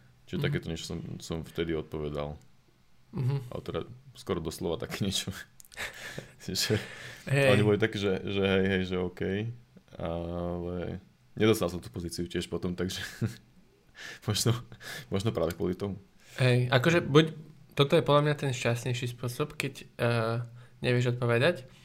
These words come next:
Speaker 2: že napríklad, že neviem, lebo zatiaľ som to vždy riešil iným spôsobom, hej, že aspoň vieš, o čom je tá daná
Speaker 1: Áno.
Speaker 2: téma, hej,
Speaker 1: Mhm.
Speaker 2: že nie je to, že join, čo, to som v živote nepočul, hej, ale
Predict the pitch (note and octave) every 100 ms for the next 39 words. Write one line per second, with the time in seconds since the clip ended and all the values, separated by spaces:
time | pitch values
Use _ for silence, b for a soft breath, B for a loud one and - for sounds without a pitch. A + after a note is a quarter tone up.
0 | B B - C3+ B2+ C3 B2+ B2 B2 B
1 | B B B _ - B2+ C3 C#3 C#3+ C#3+
2 | B2+ B2 B2 B2+ B2+ B2 B2+ B2 B2+ B2
3 | B2 A#2+ B2 A#2 - C3 C#3 - C3 C#3+
4 | C#3+ D3 B2+ C#3+ D3+ F3+ - G3 C3+ C3+
5 | D3 B2 C3+ B2 A2 - - C3 C3 B2
6 | A#2 A#2 A2+ G#2+ F#2+ A2+ A#2+ B2+ A#2+ A#2+
7 | B2+ A2+ G#2+ G#2+ A2+ D#3+ - - A#2+ B2
8 | A#2 A#2+ A2+ A#2 A2 A2+ - - A2+ B2
9 | B B B B - A#2 A#2+